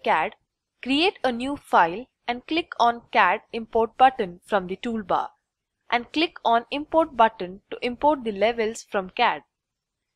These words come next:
You may note that all the cross-section levels are imported from cad and respective cross-sections are being displayed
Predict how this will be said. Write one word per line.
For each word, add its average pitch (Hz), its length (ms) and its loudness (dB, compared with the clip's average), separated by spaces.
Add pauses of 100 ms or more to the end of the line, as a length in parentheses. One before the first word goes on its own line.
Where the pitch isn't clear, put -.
(240)
You 254 180 -2
may 269 160 0
note 302 360 0
that 226 260 4 (240)
all 277 180 6
the 339 80 -4
cross-section 294 760 0
levels 214 460 -2
are 202 160 2
imported 262 520 -4
from 208 320 -10
cad 208 340 4 (420)
and 226 140 -6
respective 311 600 -4
cross-sections 269 760 0
are 220 120 0
being 226 300 -8
displayed 214 540 -6